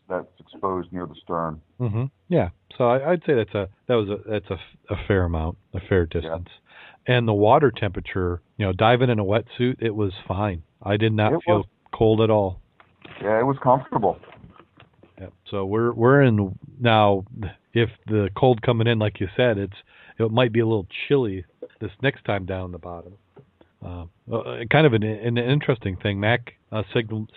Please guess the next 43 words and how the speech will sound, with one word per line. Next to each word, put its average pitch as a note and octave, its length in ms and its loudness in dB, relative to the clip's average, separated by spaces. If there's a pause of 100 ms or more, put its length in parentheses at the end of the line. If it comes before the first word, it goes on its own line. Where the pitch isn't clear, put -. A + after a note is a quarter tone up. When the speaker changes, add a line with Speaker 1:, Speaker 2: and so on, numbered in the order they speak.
Speaker 2:
signaled A#2 300 0
me G#2+ 240 2
that G2+ 160 2
he B2 100 4
was A2 160 2
going F#2+ 280 -2
up, G#2 200 0
and F#2+ 120 -4
since G#2+ 180 -2
I G#2+ 100 4
had G2 160 2
seen A2 160 0
everything G#2 280 0
in G2 80 -2
the F#2 80 -2
wreck G2+ 260 0
I G2+ 40 2
really F#2+ 440 0 (400)
wanted G2 400 -2
to, G#2 220 -4 (380)
I G2+ 80 0
was G2 120 0
diving F#2+ 380 0
with F#2 120 -2
a F#2 80 -4
hundred G2 380 -2 (760)
tank. G2+ 380 -8 (420)
Uh, G2 220 -10
I A2 120 -2
came A2+ 260 2
up A2+ 160 2
with G2 120 -2
Mac, A#2+ 280 2
and G#2+ 100 0
I, G#2+ 200 0
and A#2 100 -2
I A2+ 120 2
noticed D3+ 380 2
that G#2+ 120 2
he A2+ 140 -2
was G#2 260 0 (600)
coming C3 280 4
up C3 140 2